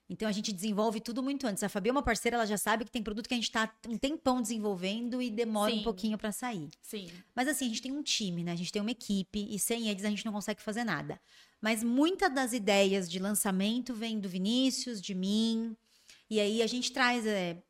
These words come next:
Speaker 1: cores, coleções, novos produtos.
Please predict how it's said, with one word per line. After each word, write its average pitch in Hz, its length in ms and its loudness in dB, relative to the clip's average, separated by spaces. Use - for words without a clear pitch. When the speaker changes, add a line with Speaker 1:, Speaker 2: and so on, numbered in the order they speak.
Speaker 1:
cores, 220 720 6
coleções, 233 840 0
novos 214 260 -2
produtos. 202 1040 0